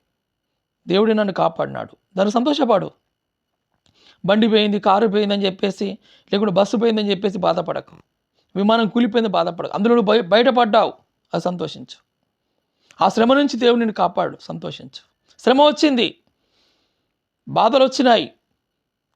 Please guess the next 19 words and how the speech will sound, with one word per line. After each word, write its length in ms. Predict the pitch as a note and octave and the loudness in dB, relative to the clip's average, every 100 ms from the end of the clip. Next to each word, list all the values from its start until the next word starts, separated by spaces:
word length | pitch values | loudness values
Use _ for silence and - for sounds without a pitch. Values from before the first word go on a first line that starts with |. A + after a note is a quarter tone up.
| _ - | _ -2
వేదన 300 | F#3+ B3 B3+ | 2 4 2
వచ్చింది, 540 | B3+ C4 A3 D3+ - _ _ _ - | 2 0 -2 -4 -8 _ _ _ 0
రోగం 260 | G#3 A#3+ B3 | 2 4 2
వచ్చింది, 340 | A#3+ A3 D#3+ | 0 -2 -4
సంతోషపడు. 640 | G3 G#3 A3 F#3+ D3 - - _ _ _ _ _ _ _ _ _ _ _ - | -2 0 0 0 -2 -8 -14 _ _ _ _ _ _ _ _ _ _ _ -4
నువ్వు 140 | G3 F#3+ | 0 2
దాని 200 | G3+ G#3+ | 2 2
గురించి 380 | A3 G#3 F3+ - _ _ - | 0 -2 -8 -14 _ _ -4
ఆలోచన 380 | E3 G3 F#3 D3+ - | 0 0 -2 -8 -8
చేయకు. 340 | C3+ C3+ - - _ _ - | -10 -10 -18 -20 _ _ -6
షుగర్ 280 | G3+ G#3 G3+ | 0 2 2
ఉంది, 200 | F#3 D#3+ | -2 -6
బీపీ, 420 | F#3+ G3+ G#3 G3 | -4 -2 -2 -2
బీపీ 300 | F3 G3+ G#3 | -4 -4 -2
వచ్చింది, 440 | F#3+ G3 E3 - _ _ - | -4 -6 -8 -12 _ _ -6
క్యాన్సర్ 340 | F3+ G3+ A3 | -2 -2 -2
వచ్చింది, 300 | G3 G3 F#3+ | -4 -4 -6
ఇంకా 140 | G3 F#3+ | -2 -2
లేకుంటే 460 | G3+ G#3+ F#3+ F3 | 0 -2 -4 -4